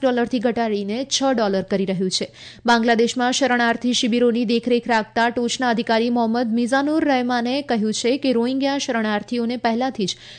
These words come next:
પૂરતા પૈસા મળી રહ્યા નથી અને આ કાપ પછી પરિસ્થિતિની કલ્પના કરવી મુશ્કેલ છે.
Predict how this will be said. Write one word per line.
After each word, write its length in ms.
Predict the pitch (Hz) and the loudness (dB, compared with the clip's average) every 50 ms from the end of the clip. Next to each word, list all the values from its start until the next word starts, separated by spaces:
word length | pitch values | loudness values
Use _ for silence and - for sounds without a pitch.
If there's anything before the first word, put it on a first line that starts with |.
| - - | -10 0
પૂરતા 300 | - 302 311 311 - 359 | 2 2 4 4 4 2
પૈસા 560 | 370 370 330 302 277 285 - 320 320 330 330 - - _ _ _ _ - | 4 4 4 2 2 2 2 2 4 4 2 0 -4 _ _ _ _ -2
મળી 280 | 233 247 262 262 285 311 | 0 2 4 4 6 4
રહ્યા 240 | 311 294 285 269 | 4 4 4 4
નથી 300 | 262 254 240 - 262 294 | 2 2 0 2 2 0
અને 260 | 330 - - 254 262 262 | 2 2 2 2 4 4
આ 140 | 254 254 | 4 2
કાપ 280 | 262 - 294 285 311 320 - - | 2 2 2 2 2 0 0 -2
પછી 280 | 285 262 - - 277 | -2 0 0 -2 -2
પરિસ્થિતિની 640 | 269 - 254 254 262 - - 294 214 254 226 262 277 | 0 0 0 0 0 -2 -4 -4 -4 -4 -4 -4 -6
કલ્પના 420 | 277 - 262 247 247 - 269 302 | -4 -2 -2 -2 -2 -4 -6 -8
કરવી 300 | 294 - 233 196 175 190 | -4 -4 -4 -4 -4 -6
મુશ્કેલ 420 | 180 190 214 208 - - 190 175 185 | -6 -4 -4 -4 -4 -4 -4 -4 -2
છે. 320 | 185 - - 165 - - | -2 -4 -4 -6 -8 -16